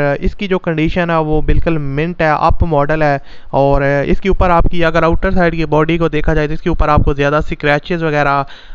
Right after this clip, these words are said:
या किसी किस्म का भी accident में ये involve नहीं है। body आप देख सकते हैं, अ, neat and clean condition में है। overall जो है ना वो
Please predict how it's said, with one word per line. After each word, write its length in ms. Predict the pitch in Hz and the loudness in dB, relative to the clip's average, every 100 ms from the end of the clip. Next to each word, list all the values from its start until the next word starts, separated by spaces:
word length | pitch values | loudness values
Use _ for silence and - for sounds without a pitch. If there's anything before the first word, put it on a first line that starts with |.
| - | -8
या 560 | 139 135 147 170 185 190 - - | -6 0 2 2 2 0 -2 -4
किसी 320 | 190 - 202 | -4 -2 -4
किस्म 300 | 185 185 185 | -4 -4 -4
का 120 | 175 165 | -2 -4
भी 180 | 165 151 | -2 -2
accident 580 | 160 - 180 160 160 156 | -2 -2 -2 -2 -2 -4
में 280 | 156 156 147 | -4 -4 -4
ये 160 | 156 147 | -4 -2
involve 440 | 151 147 160 170 | -2 0 -2 -2
नहीं 120 | 160 156 | -4 -4
है। 100 | 143 | -2
body 280 | 147 151 156 | -2 0 -2
आप 180 | 143 | 0
देख 200 | 139 147 | 0 0
सकते 280 | - - 139 | 0 0 -4
हैं, 140 | 139 131 | -6 -8
अ, 920 | - - - - 143 139 143 143 147 | -12 -18 -20 -14 -8 -4 -4 -4 -4
neat 320 | 170 180 180 | -4 -4 -4
and 140 | 175 | -6
clean 260 | 151 160 151 | -8 -10 -10
condition 320 | 139 143 165 | -10 -8 -8
में 160 | 151 147 | -4 -4
है। 60 | |
overall 480 | 139 151 156 151 143 | -2 0 0 0 -2
जो 120 | 143 | -2
है 80 | 135 | -4
ना 80 | 135 | -4
वो 220 | 139 | -6